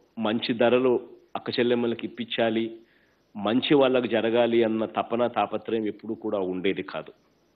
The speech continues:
వాటిని మార్చాలి అని చెప్పి ఈరోజు మన ప్రభుత్వం మనసా వాచా కర్మన దీనికి కట్టుబడి,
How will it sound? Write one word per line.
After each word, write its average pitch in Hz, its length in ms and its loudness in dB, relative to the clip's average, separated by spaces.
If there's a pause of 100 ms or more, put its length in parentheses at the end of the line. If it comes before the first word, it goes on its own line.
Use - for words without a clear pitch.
(1000)
వాటిని 117 340 2
మార్చాలి 131 640 4
అని 131 180 4
చెప్పి 127 540 0
ఈరోజు 120 260 4
మన 117 160 2
ప్రభుత్వం 110 640 2 (420)
మనసా 110 360 0
వాచా 110 340 2
కర్మన 107 540 0 (580)
దీనికి 107 160 -6
కట్టుబడి, 110 600 -2